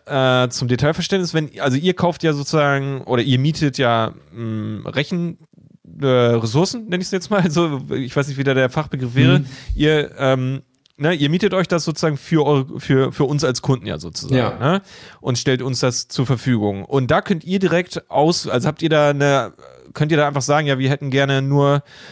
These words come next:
Speaker 1: äh, nur Energie au-, oder ihr, wir hätten gern nur ein Rechenzentrum aus, äh, das nur erneuerbare Energien verwendet? Also habt ihr da direkt so eine Auswahl oder könnt ihr, wie, wie läuft das da genau ab?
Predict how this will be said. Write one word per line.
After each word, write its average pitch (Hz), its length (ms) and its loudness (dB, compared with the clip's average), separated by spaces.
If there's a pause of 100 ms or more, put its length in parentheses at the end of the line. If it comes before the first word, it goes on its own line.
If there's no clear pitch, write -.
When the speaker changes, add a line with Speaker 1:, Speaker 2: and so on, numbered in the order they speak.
(320)
Speaker 1:
äh, 120 460 4 (320)
nur 131 320 0
Energie 131 380 0
au-, 127 240 0
oder 123 180 2
ihr, 131 280 0
wir 127 180 -2
hätten 143 160 -6
gern 127 300 -2
nur 135 180 0
ein 131 100 -2
Rechenzentrum 131 600 -4
aus, 120 260 0
äh, 123 140 -6
das 120 240 -2
nur 127 180 0
erneuerbare 120 720 0
Energien 120 380 -2
verwendet? 190 360 0
Also 117 140 -2
habt 127 160 -4
ihr 147 60 2
da 135 120 2
direkt 139 240 -2
so 135 60 -2
eine 120 160 -2
Auswahl 175 480 2
oder 123 160 0
könnt 143 220 -4
ihr, 135 280 2
wie, 135 220 -4
wie 135 60 -2
läuft 143 240 0
das 139 120 -2
da 117 120 -2
genau 110 300 -2
ab? - 260 -8